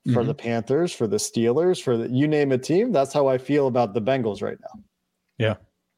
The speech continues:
Speaker 2: and that, I think it's fair. And that's why I think it's frustrating. Look, you mentioned Joe Burrow's rookie year, or rookie contract, excuse me. You only get so many years.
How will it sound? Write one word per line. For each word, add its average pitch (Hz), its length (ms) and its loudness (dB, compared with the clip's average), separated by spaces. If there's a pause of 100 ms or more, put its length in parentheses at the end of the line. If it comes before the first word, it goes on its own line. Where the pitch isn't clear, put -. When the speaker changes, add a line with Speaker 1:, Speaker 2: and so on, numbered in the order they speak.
(100)
Speaker 2:
and 120 80 0
that, 113 180 2
I 113 100 0
think 113 200 -4
it's 120 140 -2
fair. 117 480 0
And 117 280 0 (1500)
that's 151 320 0
why 180 180 2
I 160 80 2
think 151 220 -4
it's 120 120 -6
frustrating. 139 680 -2
Look, 113 180 0 (380)
you 123 80 0
mentioned 120 320 0
Joe 117 160 2
Burrow's 110 560 -4 (420)
rookie 120 260 -2
year, 104 520 -2 (120)
or 107 140 0
rookie 107 320 -2
contract, 104 540 -4
excuse 98 400 -12
me. 95 160 -12 (1080)
You 143 60 2
only 208 120 4
get 190 120 0
so 175 240 2
many 156 180 -2
years. 123 540 -2